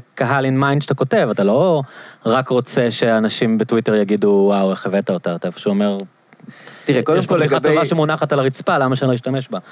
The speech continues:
Speaker 2: לגבי טוויטר,
Speaker 1: כן.
Speaker 2: יש לי איזושהי ונדטה,
Speaker 1: Mm-hmm.
Speaker 2: <laughs> ש-, אמ, אני רוצה שפאנצ'ים יישלחו בוואטסאפ. המטרה שלי היא ש-, אה,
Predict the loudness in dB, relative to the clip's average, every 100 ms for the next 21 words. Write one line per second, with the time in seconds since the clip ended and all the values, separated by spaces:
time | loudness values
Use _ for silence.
0 | -16 -4 -2 0 0 0 0 -2 0 0
1 | -2 -6 -20 _ -6 -2 -2 -2 0 0
2 | 0 -4 -4 -2 -2 0 -2 -2 -4 -6
3 | _ -8 -4 -2 0 -2 -4 _ _ _
4 | -16 -12 -12 -14 -18 -20 -18 -6 -2 0
5 | 0 0 0 -2 -4 -8 _ _ -10 -4
6 | -2 -2 -4 -6 -8 -10 -12 -6 -4 -2
7 | -2 -4 -4 -2 -4 -4 -4 -4 -4 -2
8 | 0 0 0 -2 -4 -4 -12 -16 _ _
9 | _ _ -20 -14 -6 -4 -2 -2 -2 -2
10 | 0 0 0 -2 -4 -4 0